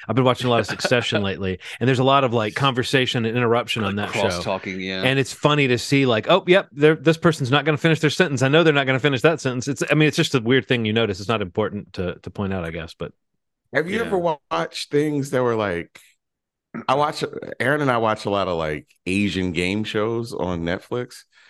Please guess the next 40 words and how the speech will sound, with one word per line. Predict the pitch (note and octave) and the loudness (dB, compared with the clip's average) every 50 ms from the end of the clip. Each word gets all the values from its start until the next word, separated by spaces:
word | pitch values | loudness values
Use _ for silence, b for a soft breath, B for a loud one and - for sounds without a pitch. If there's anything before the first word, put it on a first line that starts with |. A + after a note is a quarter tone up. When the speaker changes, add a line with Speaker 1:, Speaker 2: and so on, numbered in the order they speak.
| b b b b b b b - | b b b b b b b -4
Speaker 3:
And | G2+ G#2+ G#2 G2 - | -2 -2 -2 -2 -4
if | G#2 G#2 | -6 -6
you | A#2+ C#3 | -6 -6
do | C#3 D3 D3 C#3 | -4 -2 0 0
it | B2 | 2
with | A2+ G#2+ G2+ G#2 - - | 0 0 -2 -4 -8 -4
dubbing | - G#2 A#2 B2 A2+ B2 A#2 A2+ A2 G#2 - - - _ _ - | -2 0 0 0 -2 -4 -4 -4 -6 -8 -10 -14 -20 _ _ -8
and | G#2+ A2 B2+ C#3+ C3 | -6 -4 -4 -4 -4
subs, | - - - E2 D2+ D2 C#2+ C2 - - | -6 -6 -8 -6 -6 -6 -8 -8 -12 -16
the | - E2 F2 _ - | -16 -16 -16 _ -8
difference | - A2 B2 - - C#3 C3+ C3+ C#3 - - - _ - | -6 -6 -6 -4 -4 -6 -6 -6 -6 -10 -16 -18 _ -8
in | - F#2+ F#2 F2 | -6 -6 -4 -4
the | E2 D#2 | -6 -8
dubbing | C2+ - - F2 G2 G#2+ G2+ - A#2 A#2 A#2 A#2 - - | -8 -8 -4 -2 -2 -2 -2 -2 -4 -4 -6 -8 -8 -8
and | F2 E2 - | -8 -8 -8
the | C#3 - - | -10 -8 -6
Speaker 2:
Oh, | A2+ A2+ A#2 A#2+ C3+ D3 D3+ | -2 0 0 0 0 0 -4
Speaker 3:
subs | D3 F#3 | -6 -8
Speaker 2:
yeah. | G2 G2 F#2+ F#2 F2+ G2 | -10 -10 -10 -10 -4 2
Speaker 1:
Oh, | C#3+ D3+ | 4 4
yeah. | D3+ D#3+ D#3 B2 F#2+ - | 6 6 4 2 0 0
Speaker 3:
are | - C#3+ C3+ - - - - | 0 0 0 -2 -4 -10 -18
cri-, | - - - - G3 A3 B3+ A#3+ A3 B B B B | -18 -18 -14 -6 -2 2 2 2 2 B B B B
sometimes | - - G#3 G#3+ - A3 A3 G#3+ G3 | -2 0 0 0 2 0 0 0 0
it's, | F#3 F3 E3+ - | 0 -2 -2 -2
like, | D#3 C3+ - | -4 -2 -2
a | A#2+ | -4
totally | A2+ - - C#3 B2+ B2+ B2 | -4 -4 -4 -4 -2 -2 -2
different | A2+ A2+ A2+ F#2+ G2+ F2+ - _ | -4 -4 -6 -8 -8 -10 -8 _
thought. | - D3 E3+ D#3+ - - - _ - | -2 0 0 0 -4 -6 -10 _ -6
It's | - G#2+ - | -4 2 2
Speaker 1:
I've | F#3+ G3 | 4 6
Speaker 3:
like | |
Speaker 1:
watched | A#3+ A#3+ A3+ - - | 6 4 4 6 4
a | F#3+ | 4
Miyazaki | F#3 G3 F#3+ E3 C#3+ E3 F3 F#3 - - D#3 C3+ | 6 6 4 6 6 6 4 4 4 2 2 2
movie | B2+ A#2+ A2+ A#2 A2+ | 2 2 2 2 0
like | A2 G#2 G2 - | 0 -2 -2 -2
that | - G2+ D2+ - | -4 -4 -4 -6
before, | F#2+ F#2 - G#2 F2+ D#2+ D2+ - | -10 -8 -6 -4 -4 -4 -6 -10